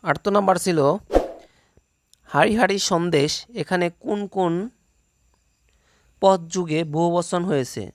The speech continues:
বিশেষ্য, বিশেষ্য। ঊনআশি নাম্বার ছিল সাহিত্যে কোন বিশে-, বিশেষ শাখাটি জীবনে কোনো বিশেষ মুহূর্তে রূপায়ণ? ছোট গল্প।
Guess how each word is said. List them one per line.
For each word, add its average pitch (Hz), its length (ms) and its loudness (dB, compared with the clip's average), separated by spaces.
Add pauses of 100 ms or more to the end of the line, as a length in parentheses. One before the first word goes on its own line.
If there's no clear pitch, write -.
(220)
বিশেষ্য, 208 680 -2 (100)
বিশেষ্য। 147 680 0 (2000)
ঊনআশি 180 220 0
নাম্বার 180 160 0
ছিল 165 160 2
সাহিত্যে 175 480 0
কোন 208 320 -4
বিশে-, 170 540 2
বিশেষ 180 640 0
শাখাটি 165 460 2
জীবনে 170 360 0
কোনো 165 200 -2
বিশেষ 160 380 -6
মুহূর্তে 165 320 -4
রূপায়ণ? 131 440 0 (600)
ছোট 180 200 0
গল্প। 135 480 2